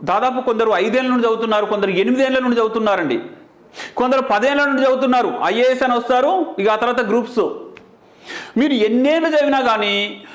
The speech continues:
ఈ ఎనిమిది నెలలు ఎవరు చదువుతారో వాళ్ళదే ఇక్కడ ఉద్యోగం. ఈ ఎనిమిది నెలలు మైండ్లో పెట్టుకోండి. మీరు ఇంతకుముందు ఎంతైనా చదవండి, ఇంతకుముందు పుస్తకాలు మొత్తం నోటికి చెప్పగలను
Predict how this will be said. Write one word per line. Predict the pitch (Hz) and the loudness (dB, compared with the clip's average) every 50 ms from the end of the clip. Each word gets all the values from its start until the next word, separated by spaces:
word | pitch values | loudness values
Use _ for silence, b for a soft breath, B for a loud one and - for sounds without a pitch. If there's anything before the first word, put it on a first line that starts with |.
| B B B B | B B B B
ఈ | 160 175 233 269 302 320 311 294 | -2 0 2 4 4 4 4 4
ఎనిమిది | 254 233 247 254 262 247 247 247 | 2 2 2 0 0 0 0 0
నెలలు | 226 233 226 220 214 214 226 | 0 0 0 0 0 0 0
ఎవరు | 208 208 202 214 208 202 | 2 2 2 0 0 0
చదువుతారో | 190 196 196 190 190 196 185 196 226 247 | 0 0 0 0 0 0 0 0 0 0
వాళ్ళదే | 233 180 156 147 160 180 196 190 202 - 190 196 214 233 233 | 0 0 0 0 0 0 0 0 0 2 2 2 2 2 0
ఇక్కడ | 220 220 214 202 226 | 0 -2 -2 -2 0
ఉద్యోగం. | 254 233 175 147 156 151 131 113 90 - - B B B B B B B B B B B B B B B B B B - | -2 -2 -2 0 0 0 0 -2 -4 -6 -10 B B B B B B B B B B B B B B B B B B -2
ఈ | 220 262 | 0 0
ఎనిమిది | 302 330 311 285 247 240 254 247 254 226 247 247 | 2 2 2 2 2 2 2 0 0 0 0 0
నెలలు | 220 226 220 214 208 208 208 226 233 226 190 151 - - - B B B B - | 0 0 0 0 0 0 2 4 4 4 2 0 -2 -6 -10 B B B B -4
మైండ్లో | 147 165 185 190 185 | -2 0 0 0 0
పెట్టుకోండి. | 165 151 95 90 - 104 90 - - - - - - - _ B B B B B B B 170 | 0 -2 -2 -4 -6 -6 -8 -8 -12 -18 -20 -20 -20 -20 _ B B B B B B B 0
మీరు | 196 233 294 339 330 | 0 2 2 2 0
ఇంతకుముందు | - 202 214 208 277 277 285 269 247 | 0 0 0 0 0 0 0 0 0
ఎంతైనా | 247 262 262 330 330 320 302 294 | -2 -2 0 0 0 2 2 2
చదవండి, | 269 262 247 196 151 - - - B B B B B B B B B _ _ _ _ _ - - | 2 0 0 0 -2 -4 -6 -10 B B B B B B B B B _ _ _ _ _ -4 -4
ఇంతకుముందు | 185 185 254 247 247 247 247 247 311 381 392 370 B B B B - - | -2 0 0 0 0 0 2 2 2 0 0 -4 B B B B -4 -4
పుస్తకాలు | 208 208 - 240 269 262 254 | -2 -2 0 0 0 0 0
మొత్తం | 247 254 254 254 294 254 | 0 -2 -2 -2 0 0
నోటికి | 254 254 247 247 240 | 0 0 0 0 0
చెప్పగలను | 254 - 262 247 247 240 240 233 240 214 151 120 | 0 0 0 0 0 0 0 0 0 0 -2 -4